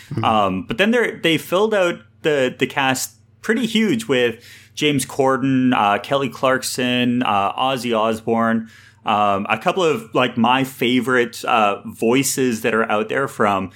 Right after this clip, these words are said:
Speaker 2: you know, Gwen Stefani to Kenan Thompson. And yeah, th-, this kind of a, uh, a show, when they're bringing it out in April, is perfect time. Uh,
Speaker 1: Well, uh, but, but that said, uh,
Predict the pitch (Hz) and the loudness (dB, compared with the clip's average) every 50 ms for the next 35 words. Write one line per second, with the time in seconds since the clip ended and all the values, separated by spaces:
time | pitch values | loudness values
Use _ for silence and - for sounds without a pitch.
0 | - - - - - _ - 165 120 95 90 - 139 131 131 123 - - 117 - | -18 -20 -20 -20 -14 _ -2 0 0 0 0 0 2 2 2 2 0 -4 -6 -2
1 | - 117 110 113 117 120 117 117 113 113 - 117 110 - - 131 127 123 117 110 | 0 2 2 2 2 2 0 -2 -2 -4 -6 -8 -8 -4 -2 0 0 0 0 0
2 | 113 - 107 107 110 107 - - 123 117 113 113 113 113 - - - - - _ | 0 0 0 0 0 -2 -2 -2 0 2 2 2 0 -2 -6 -14 -20 -20 -20 _
3 | _ - - - - 123 123 120 120 120 117 113 - - - 101 113 147 139 - | _ -20 -10 -4 0 0 0 0 -2 -4 -6 -6 -8 -8 -4 -2 0 0 0 0
4 | - - 202 392 - - _ - 208 214 - - - - - 170 196 240 269 269 | 0 0 -2 -2 -4 -6 _ -2 -2 -2 -2 -6 -6 -2 -2 0 0 0 0 0
5 | 247 156 147 139 135 131 123 123 123 123 120 120 120 117 113 110 107 110 - - | 0 0 0 2 2 2 2 2 0 0 0 0 0 0 0 -2 -4 -4 -8 -12
6 | - - _ _ _ - 139 131 - - - - - 170 202 240 226 151 110 95 | -16 -20 _ _ _ -8 -4 -2 -2 -2 -2 0 0 2 2 2 2 0 0 0
7 | 107 123 131 143 143 127 110 117 131 160 208 226 214 156 113 123 123 117 113 110 | 0 0 0 0 -2 -2 -2 -4 -4 -2 -2 -2 0 0 2 2 2 4 2 0
8 | 113 - - _ - 143 143 143 139 - - 120 143 151 - - 127 107 107 104 | -2 -6 -14 _ -4 -2 0 0 -2 -2 -2 -4 -4 -2 -2 -2 0 0 0 -2
9 | - - - - - - - 170 185 - - 110 - - - - 113 131 139 120 | -2 -8 -14 -18 -12 -4 -2 -2 0 0 -2 -4 -4 -6 -8 -4 -2 -2 -2 -2
10 | 85 - - - - _ _ _ - - - - _ _ - 107 101 104 101 98 | -4 -6 -12 -18 -20 _ _ _ -20 -20 -20 -20 _ _ 0 2 2 4 4 4
11 | 98 95 92 92 90 - - _ - 175 175 170 170 180 180 180 170 160 156 - | 4 4 4 2 0 -4 -4 _ 0 0 2 2 0 0 0 -2 -2 -4 -6 -10
12 | - - - 147 139 139 - 147 135 120 - - 143 131 120 - - - 117 117 | -12 -8 -6 -6 -6 -2 0 0 0 0 0 0 0 0 0 -2 -6 -6 -2 0
13 | 131 147 180 190 147 - - - 214 214 208 113 87 87 - - - - - - | 2 2 2 2 0 -4 -2 0 0 2 2 0 -2 -4 -8 -16 -20 -14 -6 -2
14 | 135 117 107 107 | -2 0 0 -2